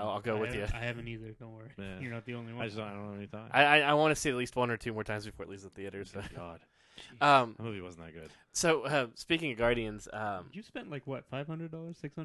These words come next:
Speaker 2: already on Guardians?
Speaker 1: are you counting the statues and everything with
Speaker 2: Yeah.
Speaker 1: that? <laughs> About that.
Speaker 2: <laughs>
Speaker 1: I just found out I'm getting the Star-Lord one for my birthday, which will end up being out in March. So, um,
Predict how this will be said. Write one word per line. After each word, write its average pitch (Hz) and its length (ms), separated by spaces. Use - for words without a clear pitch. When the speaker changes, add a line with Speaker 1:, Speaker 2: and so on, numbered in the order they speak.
Speaker 2:
already 160 180
on 151 140
Guardians? 165 340
Speaker 1:
are 127 120
you 127 100
counting 117 320
the 110 80
statues 113 480
and 120 80
everything 127 320
with 127 180
Speaker 2:
Yeah. 151 240
Speaker 1:
that? - 200
<laughs> - 200
About 107 260
that. 101 240
Speaker 2:
<laughs> - 1300
Speaker 1:
I 127 100
just 139 160
found 123 160
out 120 120
I'm 117 180
getting 110 440
the 107 80
Star-Lord 110 480
one 95 160
for 95 160
my 98 160
birthday, 92 460
which 107 180
will 87 180
end 104 140
up 90 80
being 98 220
out 87 180
in 95 100
March. 98 380
So, - 220
um, 110 420